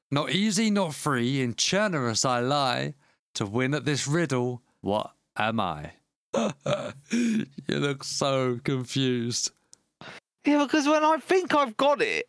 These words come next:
Speaker 2: and then the next part fucks me up, and it can't be that then.
Speaker 1: Right, so
Speaker 2: Um,
Speaker 1: let's, let's do it part by part.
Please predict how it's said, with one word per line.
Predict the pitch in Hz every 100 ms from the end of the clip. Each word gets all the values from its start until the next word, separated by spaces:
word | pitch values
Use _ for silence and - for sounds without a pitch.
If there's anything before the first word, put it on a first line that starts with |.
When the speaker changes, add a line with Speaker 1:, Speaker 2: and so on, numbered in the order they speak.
| _ -
Speaker 2:
and | 214 233
then | 240
the | 247
next | 247 277 302 - -
part | 202 147 - -
fucks | - - -
me | 262
up, | 214
and | 143
it | 113
can't | 143 -
be |
that | 85 80
then. | 65 117 147
Speaker 1:
Right, | 180 170 107
so | - 175
Speaker 2:
Um, | 190 196
Speaker 1:
let's, | 202 196
let's | 214 202
do | 214
it | 180
part | 190
by | 180 170
part. | 139 101